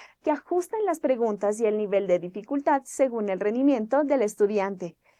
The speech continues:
Herramientas como Socrative y Quizzes analizan las respuestas de los estudiantes en tiempo real, adaptando la evaluación según su desempeño y ofreciendo retroalimentación inmediata. Ejemplo, plataformas como Carnegie Learning,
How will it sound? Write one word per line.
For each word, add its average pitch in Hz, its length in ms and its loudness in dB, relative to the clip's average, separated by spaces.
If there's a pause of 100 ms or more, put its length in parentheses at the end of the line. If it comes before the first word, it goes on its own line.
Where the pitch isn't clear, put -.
(140)
Herramientas 370 640 4
como 311 300 2
Socrative 277 640 -2
y 311 120 -2
Quizzes 285 580 -2
analizan 330 640 0
las 330 100 0
respuestas 247 560 0
de 202 140 4
los 202 180 -2
estudiantes 330 720 0
en 392 160 -4
tiempo 285 340 2
real, 196 420 0 (300)
adaptando 392 580 2
la 392 120 4
evaluación 277 600 0
según 240 320 -2
su 226 120 -6
desempeño 247 800 0
y 311 180 4
ofreciendo 294 720 2
retroalimentación 220 960 0
inmediata. 214 720 2 (580)
Ejemplo, 247 640 0 (220)
plataformas 381 600 2
como 370 280 0
Carnegie 226 480 0
Learning, 277 600 2